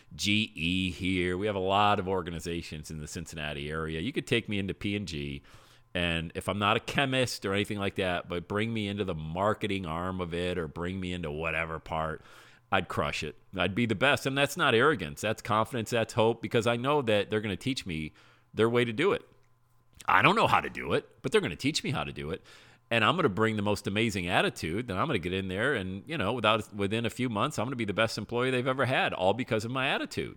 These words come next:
You know, they're gonna notice me because they're gonna, they know they can train anybody to do anything, but it's that attitude that separates you. When they squeeze you, like, if I were gonna do the interview, this would be great. Like, if somebody in, in corporate America were to say, "Sam, what makes you different?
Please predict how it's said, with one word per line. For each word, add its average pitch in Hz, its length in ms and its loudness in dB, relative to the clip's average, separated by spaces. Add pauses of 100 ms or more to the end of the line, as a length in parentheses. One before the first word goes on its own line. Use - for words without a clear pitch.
(160)
You 85 120 -4
know, 95 100 -2
they're 127 80 -4
gonna 151 160 -2
notice 151 580 6
me 60 360 -8
because 107 340 -2
they're 123 100 -2
gonna, 127 220 -2 (320)
they 139 120 2
know 147 280 4
they 175 120 0
can 117 160 -4
train 95 560 -4
anybody 92 420 0
to 87 120 -6
do 80 200 -2
anything, 78 480 -6
but 85 120 -6
it's 92 220 -6
that 87 380 -4
attitude 101 560 0
that 76 100 -10
separates 92 560 -4
you. 67 100 -8
When 82 180 -8
they 101 160 -2
squeeze 151 1000 -2
you, 65 220 -8
like, 85 160 -4
if 92 120 -2
I 110 120 4
were 104 80 0
gonna 87 180 -4
do 76 60 -4
the 82 100 -2
interview, 67 420 -6 (440)
this - 180 0
would 82 120 -4
be 67 80 -6
great. 71 420 -6
Like, 69 220 -8
if 76 120 -8
somebody 73 380 -6
in, 69 180 -10
in 73 180 -8
corporate 76 360 -6
America 71 340 -4
were 69 80 -10
to 65 60 -14
say, 69 100 -10
"Sam, 127 380 -2 (420)
what 226 180 6
makes 196 220 -2
you - 60 -6
different? - 420 -6